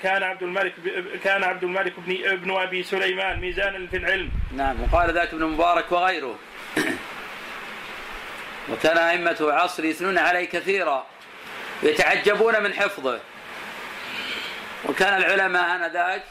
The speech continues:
Speaker 2: يعيبون شعبة في ترك حديثه، <clears throat> وأنه لم يوفق في قوله فيه. كيف يروي عن العرزمي المتروك ويدع عبد الملك الثقة الذي خرج له الستة والجماعة،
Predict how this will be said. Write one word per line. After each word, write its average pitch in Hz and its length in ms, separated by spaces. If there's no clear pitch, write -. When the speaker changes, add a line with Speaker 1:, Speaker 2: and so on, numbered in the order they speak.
Speaker 2:
يعيبون 226 480
شعبة 208 360
في 180 120
ترك 190 280
حديثه، 156 540
<clears throat> - 880
وأنه 170 240
لم 196 160
يوفق 196 560
في 165 160
قوله 170 480
فيه. 143 280
كيف 202 160
يروي 208 380
عن 180 140
العرزمي 170 680
المتروك 202 640
ويدع 208 380
عبد 185 300
الملك 202 400
الثقة 185 580
الذي 180 200
خرج 190 340
له 185 180
الستة 190 420
والجماعة، 175 640